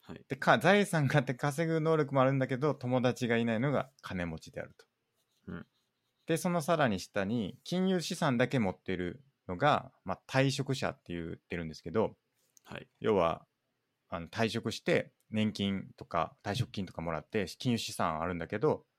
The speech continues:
Speaker 2: あの、もうすでに退職してるんで、えーと、働く人的資本がもうなくなって、で、かつその友達もいないっていう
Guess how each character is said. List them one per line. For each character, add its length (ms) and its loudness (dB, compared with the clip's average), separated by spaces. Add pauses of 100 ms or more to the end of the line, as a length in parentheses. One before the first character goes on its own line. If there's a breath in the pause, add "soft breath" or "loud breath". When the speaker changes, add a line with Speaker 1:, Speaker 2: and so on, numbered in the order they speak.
(380)
Speaker 2:
あ 100 -8
の、 380 -6
も 360 0
う 40 -16
す 100 -10
で 100 -2
に 140 -8
退 220 -4
職 300 -8
し 80 -14
て 100 -4
る 100 -4
ん 80 -6
で、 260 -2 (480)
え 260 -6
ー 40 -18
と、 440 -8
働 380 0
く 300 -6
人 180 -2
的 160 -4
資 120 -10
本 120 -6
が 80 -6
も 160 -8
う 60 -8
な 100 -6
く 120 -10
な 100 -4
っ 80 -12
て、 320 -4 (400)
で、 80 -6
か 160 -6
つ 120 -10
そ 140 -10
の 140 -6
友 200 -2
達 200 -2
も 80 -6
い 60 -6
な 120 -2
い 40 -4
っ 40 -12
て 200 -18
い 80 -10
う 100 -16